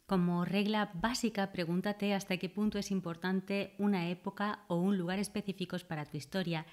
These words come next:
y eso te ayudará a determinar cuánto espacio tienes que dedicar a describir un ambiente en particular. La realidad del escenario. La mayoría de los relatos de ficción tratan de ambientes auténticos y retratan lugares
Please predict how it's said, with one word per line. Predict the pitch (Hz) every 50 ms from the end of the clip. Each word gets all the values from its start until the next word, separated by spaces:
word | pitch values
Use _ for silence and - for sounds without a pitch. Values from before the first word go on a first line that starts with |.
| - - _ _ _
y | - 202 190 190
eso | 202 214 214 - 254 240
te | - 214
ayudará | 196 170 165 165 160 156 170 185
a | 208
determinar | 190 185 175 - 165 160 156 151 151 170 190 202 202 -
cuánto | - - 185 185 180 170 - 151
espacio | 147 - - - - 180 233 - - 285 285 294 294
tienes | 294 - - 147 165 185 190 -
que | - 160
dedicar | 143 139 - 127 - 170 190 220 - - -
a | 175
describir | 151 160 160 - - 165 151 160 185 202 202 -
un | 196 175 156
ambiente | 143 147 143 160 165 175 175 190
en | 190 185
particular. | 170 156 147 - 131 - 131 131 123 127 127 - _ _ - - - - _ _ -
La | - 190 185
realidad | 175 180 175 170 160 156 180 175 170 170
del | 175 147 151
escenario. | 156 - - 165 160 160 156 151 151 147 139 - - - - - - - - -
La | 196 190
mayoría | 190 185 180 196 185 196 208 220
de | 226 226
los | 190 160 165 160
relatos | 165 160 160 175 180 - 196 -
de | 202 190
ficción | - 175 175 - - 190 190 185 190 196 190 196
tratan | 202 175 175 175 - 190 190 190
de | 170 170 160
ambientes | 156 156 160 160 170 175 185 190 185 208 202 -
auténticos | 165 151 160 - 170 175 180 175 196 185 - 196 196 190 - -
y | 196
retratan | 170 170 175 - 175 175 170 - 190 196
lugares | 180 175 170 175 175 175 185 190 185 - -